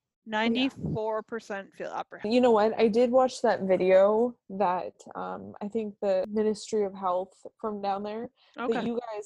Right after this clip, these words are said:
Speaker 1: have a very low
Speaker 2: Yeah.
Speaker 1: percentage of cases.
Speaker 2: Yeah. Yeah.
Speaker 1: So you, again, you guys are in a different
Speaker 2: Yeah.
Speaker 1: <sighs>
Speaker 2: Yeah.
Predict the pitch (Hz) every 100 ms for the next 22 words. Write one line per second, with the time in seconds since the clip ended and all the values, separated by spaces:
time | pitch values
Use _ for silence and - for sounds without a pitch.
0 | - 202 185 180 190 190 185 185 185 185
1 | 175 - - - _ _ _ 240 226 -
2 | 185 _ - 196 185 - 180 202 - 214
3 | 226 233 233 226 202 - _ _ _ -
4 | - - _ _ - 220 185 175 175 -
5 | - - 220 254 - 196 185 180 190 220
6 | 208 196 185 175 185 190 185 170 - _
7 | 233 202 - _ _ _ _ _ _ _
8 | _ _ - 202 185 196 -